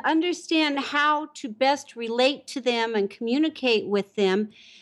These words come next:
to make sure that your product is getting the attention that you know it deserves. And the lessons that you'll learn by starting in a small place will be invaluable.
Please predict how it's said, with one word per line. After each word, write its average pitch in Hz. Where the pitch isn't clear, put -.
to 277
make 311
sure 277
that 240
your 254
product 262
is 226
getting 247
the 226
attention 226
that 202
you 220
know 208
it 202
deserves. 170
And 247
the 240
lessons 320
that -
you'll 269
learn 247
by 220
starting 254
in 220
a 214
small 269
place 202
will 233
be 254
invaluable. 226